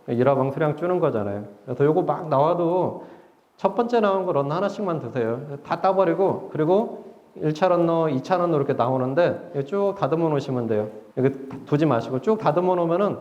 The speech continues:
안에가 온도 높고 습하기 때문에 뿌리가 뾰족뾰족 네다섯 개가 나와 있어요. 거기다가 대롱이 달거나 삽목 가시면 활착 잘 됩니다. 이런 식으로 대롱이 달거나 하는데 쭉 다듬어 놓으시면 돼요. 저장하실 때 염화기도 제일 좋다 그랬잖아요. 요 정도가 제일 좋은 거고,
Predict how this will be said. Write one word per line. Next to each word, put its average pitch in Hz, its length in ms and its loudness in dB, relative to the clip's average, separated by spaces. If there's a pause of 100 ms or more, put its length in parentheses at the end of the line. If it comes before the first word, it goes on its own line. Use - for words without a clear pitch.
(240)
안에가 131 300 -2
온도 135 180 -2
높고 135 280 -2
습하기 170 380 -4
때문에 143 400 -2
뿌리가 165 320 0
뾰족뾰족 190 440 0
네다섯 135 380 0
개가 131 140 -2
나와 107 240 0
있어요. 113 380 -4 (260)
거기다가 175 360 4
대롱이 143 300 -2
달거나 131 680 0
삽목 170 240 -4
가시면 123 480 -4
활착 - 260 -12
잘 110 220 -6
됩니다. 110 340 -6 (360)
이런 135 160 4
식으로 135 240 2
대롱이 131 280 2
달거나 113 320 0
하는데 120 600 -2
쭉 175 200 -4
다듬어 139 320 0
놓으시면 113 400 -2
돼요. 104 200 0 (400)
저장하실 196 520 4
때 180 100 4
염화기도 156 360 2
제일 151 180 -2
좋다 139 260 -4
그랬잖아요. 151 600 -2
요 147 100 2
정도가 151 360 2
제일 131 220 -4
좋은 123 220 -4
거고, 127 460 -2